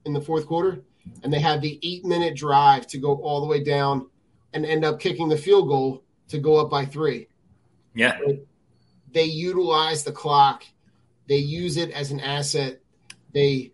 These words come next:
Speaker 1: matriculate the ball down the field. They're able to, to win games.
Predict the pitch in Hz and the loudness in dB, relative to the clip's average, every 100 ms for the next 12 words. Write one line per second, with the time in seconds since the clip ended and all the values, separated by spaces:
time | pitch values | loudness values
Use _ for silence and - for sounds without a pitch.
0 | _ - 143 - 180 175 160 143 147 151 | _ -6 -4 -2 -2 0 -2 -2 -2 0
1 | 151 147 151 147 143 151 151 143 143 143 | 2 0 0 0 -2 -2 -4 -2 -2 -2
2 | 143 151 160 170 139 160 147 147 _ _ | -2 -6 -6 -8 -8 -8 -8 -10 _ _
3 | - 143 131 160 165 170 151 156 160 160 | -6 -4 -4 -2 0 0 -2 -4 -2 -2
4 | 151 139 - | -4 -4 -8